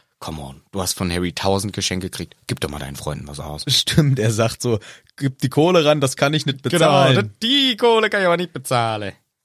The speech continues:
Speaker 2: Ja,
Speaker 1: Alle Kram
Speaker 2: ist
Speaker 1: jetzt
Speaker 2: aber
Speaker 1: weg.
Speaker 2: schon alles investiert, deswegen,
Speaker 1: Ja, ja.
Speaker 2: da ist wirklich nichts mehr da.
Speaker 1: Ja.
Speaker 2: Und Harry kriegt ja später auch frei, äh, Verzehr im Laden bei denen dann.
Speaker 1: Ja,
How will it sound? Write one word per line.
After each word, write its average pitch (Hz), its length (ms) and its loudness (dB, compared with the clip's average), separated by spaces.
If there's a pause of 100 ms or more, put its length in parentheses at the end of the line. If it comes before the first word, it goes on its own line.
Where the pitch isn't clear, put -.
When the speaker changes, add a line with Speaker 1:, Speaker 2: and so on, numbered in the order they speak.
(120)
Speaker 2:
Ja, 110 220 0
Speaker 1:
Alle 139 120 2
Kram 101 360 0
Speaker 2:
ist - 60 -2
Speaker 1:
jetzt - 80 0
Speaker 2:
aber 151 160 2
Speaker 1:
weg. - 40 -2
Speaker 2:
schon 156 120 -4
alles 151 220 -2
investiert, 123 640 0
deswegen, 110 380 0
Speaker 1:
Ja, 82 80 -2
ja. 90 80 0
Speaker 2:
da 98 80 4
ist 104 160 -2
wirklich 135 240 0
nichts - 180 -8
mehr 85 100 -4
da. 71 120 -6
Speaker 1:
Ja. - 140 -6 (400)
Speaker 2:
Und 98 120 -2
Harry 98 240 2
kriegt - 240 -4
ja 101 80 2
später 104 400 2
auch 87 160 0
frei, 92 540 -2 (120)
äh, 82 320 -8
Verzehr 82 600 -6
im 78 260 -8 (260)
Laden 95 360 2
bei 92 120 4
denen 117 300 4
dann. 107 320 2 (160)
Speaker 1:
Ja, 76 320 -10